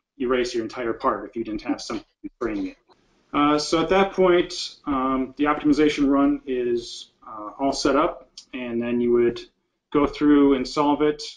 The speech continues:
Um, topology optimization is an iterative process.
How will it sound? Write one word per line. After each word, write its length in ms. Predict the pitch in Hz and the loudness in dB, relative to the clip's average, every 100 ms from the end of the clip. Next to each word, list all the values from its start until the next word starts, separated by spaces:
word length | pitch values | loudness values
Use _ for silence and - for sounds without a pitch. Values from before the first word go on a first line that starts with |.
| _ _ | _ _
Um, 420 | 123 117 113 110 - _ _ _ _ _ | -10 -8 -8 -12 -16 _ _ _ _ _
topology 400 | - 151 151 143 | -6 2 2 4
optimization 800 | 147 135 143 120 135 131 135 135 | 4 4 0 4 2 2 0 -2
is 200 | 131 117 | -4 -8
an 140 | 113 120 | -8 -6
iterative 400 | 139 151 156 156 | 0 2 2 0
process. 720 | 156 151 151 156 156 156 - | 0 0 -2 -4 -4 -6 -16